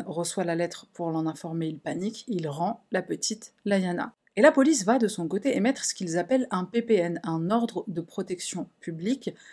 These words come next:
c'est-à-dire que maintenant, Rohan n'a pas le droit d'approcher à moins de cent mètres de sa femme, des enfants et aussi de la maison. La police estime que ce qu'il a fait, c'est quand même inquiétant. En plus, il a quitté la région, il est parti passer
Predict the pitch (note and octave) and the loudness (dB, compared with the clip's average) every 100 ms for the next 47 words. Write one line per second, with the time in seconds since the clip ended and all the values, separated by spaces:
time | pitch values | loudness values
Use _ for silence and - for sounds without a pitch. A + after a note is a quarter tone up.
0 | - - - E3 G#3+ A3+ E3+ E3+ G#3 F3+ | -20 -6 0 2 2 -2 -4 -4 -4 -2
1 | F3 - E3+ E3+ G3 A#3 E3+ D#3+ G#3+ G3+ | -4 -4 -4 0 0 0 -4 -2 -4 -4
2 | F#3 G#3 - E3 D#3+ - F3 G3+ G3 F3 | -2 -2 -2 -8 -10 -10 -4 -4 -2 -4
3 | E3 D#3+ - E3 E3 G3 - - _ _ | -4 -4 -6 -4 -4 -6 -8 -20 _ _
4 | - E3 - E3 - A3+ A#3+ A#3 E3 E3 | -8 -4 -4 -2 2 4 4 0 -2 -2
5 | E3 E3 A#3+ B3+ G3 G3 - C#4+ B3+ G3 | -2 -4 -2 0 0 0 0 0 0 -2
6 | F#3+ F#3+ G3 E3+ E3 - - F#3 F#3 G#3 | 0 2 2 2 -4 -10 -2 -2 2 2
7 | A#3 G#3 G3+ G#3 A3+ G3+ - E3+ D#3+ - | 2 0 0 -2 -2 -2 -4 -4 -6 -4
8 | F3 F3+ F3 E3+ F3 F3+ - - G3 F#3+ | -4 -4 -4 -4 -4 -6 -8 -4 -4 -2
9 | F#3 F3 F3+ G3+ B3+ F3 D#3+ G3+ - F#3+ | -4 -4 -4 -4 -4 -6 -4 -4 -2 -6
10 | - A3 C#4 C4+ - - _ _ - F3+ | -6 0 2 2 -2 -20 _ _ 0 0
11 | E3+ E3+ E3+ F3+ A#3+ F3 E3+ - F3 E3 | 0 -2 -4 0 0 0 -6 -8 -8 -6
12 | E3 F#3 F3 | -4 -4 -4